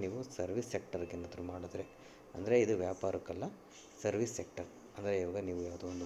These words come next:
ಬೈಕ್ ಗ್ಯಾರೇಜ್ ಹಾಕಿರ್ತೀರ, ಅಲ್ಲಿ ನೀವು ಬೈಕನ್ನು ತೊಗೊಬಂದು ಕೊಟ್ರೆ ರಿಪೇರಿ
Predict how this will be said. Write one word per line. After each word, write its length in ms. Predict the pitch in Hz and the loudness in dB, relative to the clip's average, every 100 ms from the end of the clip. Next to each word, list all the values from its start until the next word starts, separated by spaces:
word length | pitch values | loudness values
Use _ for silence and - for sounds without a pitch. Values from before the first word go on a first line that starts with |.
| 87 | -4
ಬೈಕ್ 160 | 92 90 | -2 0
ಗ್ಯಾರೇಜ್ 260 | 95 90 90 | 0 0 -4
ಹಾಕಿರ್ತೀರ, 460 | - 85 - - 123 - | -4 -8 -6 -6 -6 -6
ಅಲ್ಲಿ 180 | 101 110 95 | -2 0 0
ನೀವು 160 | 92 113 87 | -2 -2 -2
ಬೈಕನ್ನು 380 | 101 - 98 90 | -2 -2 -2 0
ತೊಗೊಬಂದು 340 | 87 87 87 - | -2 -2 -6 -8
ಕೊಟ್ರೆ 240 | 87 110 151 - - - - | -6 -6 -6 -10 -16 -14 -2
ರಿಪೇರಿ 440 | 98 101 117 110 | 0 6 6 6